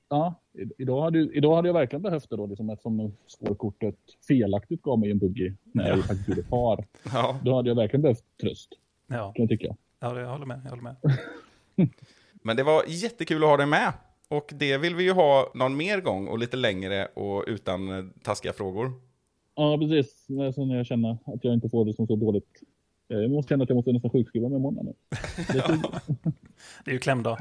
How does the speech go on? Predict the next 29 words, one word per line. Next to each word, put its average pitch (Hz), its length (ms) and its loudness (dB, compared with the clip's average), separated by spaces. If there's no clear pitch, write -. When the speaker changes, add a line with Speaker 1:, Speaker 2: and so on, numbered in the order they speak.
Speaker 2:
så 147 60 -10
det 117 60 -4
är 110 40 -4
Speaker 3:
Ja, 113 60 -4
Speaker 2:
helt - 100 -12
okej. 110 160 -14
Speaker 3:
precis. - 160 -16
Speaker 2:
<laughs> - 1700 -8
Ja, 135 220 6
nej, 147 180 4
jag 147 100 4
säger 147 380 0
också 147 220 -6
tack, - 320 -2
eh, 123 200 -4
så 123 100 -8
mycket. 127 260 -6
Det 117 60 -10
var 127 80 -4
trevligt 117 360 -4
att 117 160 -6
prata - 240 -8
med 160 100 -8
dig 156 80 -6
en 139 60 -4
sväng. 117 480 0
Speaker 1:
Ja, 202 180 4
tack 147 160 -2
själva. 135 300 2